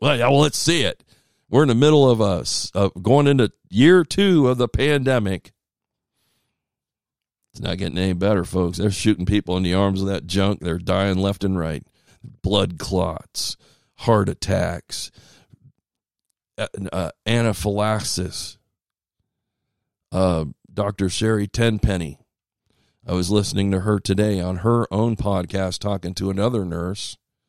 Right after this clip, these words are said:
Well, she's a doctor. She was talking to a nurse who, and she was outlining how she has a ten-step thing, a ten-step deal that she's come up with on her own.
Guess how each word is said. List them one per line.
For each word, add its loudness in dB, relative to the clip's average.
Well, -8
she's -4
a -10
doctor. -6
She -8
was -10
talking -6
to -10
a -10
nurse -12
who, 4
and 0
she 2
was 2
outlining 0
how 0
she 2
has -2
a 0
ten-step -2
thing, 0
a -8
ten-step -2
deal -2
that 0
she's 0
come -2
up -4
with 0
on 0
her 2
own. 0